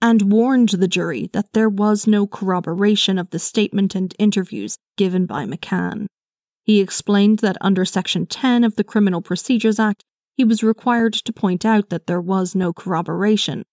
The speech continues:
but they were still entitled to act upon the statements if they were satisfied beyond a reasonable doubt that they were accurate. The judge said that the jury should take a three-step approach in determining their verdict.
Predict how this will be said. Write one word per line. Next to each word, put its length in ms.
but 220
they 200
were 140
still 280
entitled 720
to 100
act 240
upon 320
the 80
statements 680
if 100
they 140
were 140
satisfied 800
beyond 360
a 60
reasonable 480
doubt 420
that 120
they 100
were 180
accurate. 520
The 100
judge 340
said 420
that 200
the 100
jury 360
should 260
take 440
a 120
three-step 680
approach 520
in 140
determining 680
their 220
verdict. 560